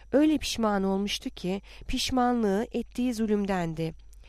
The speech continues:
Bir daha belki de hiçbir zaman göremeyeceği bu artık tamamıyla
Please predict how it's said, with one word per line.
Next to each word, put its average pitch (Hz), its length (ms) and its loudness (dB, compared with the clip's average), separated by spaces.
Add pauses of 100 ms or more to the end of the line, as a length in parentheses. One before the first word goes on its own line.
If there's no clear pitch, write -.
(240)
Bir 339 200 4
daha 214 220 2
belki 220 280 0
de 247 60 -2
hiçbir 277 300 -2
zaman 214 360 0
göremeyeceği 202 640 0
bu 240 80 0
artık 220 340 -2
tamamıyla 233 680 0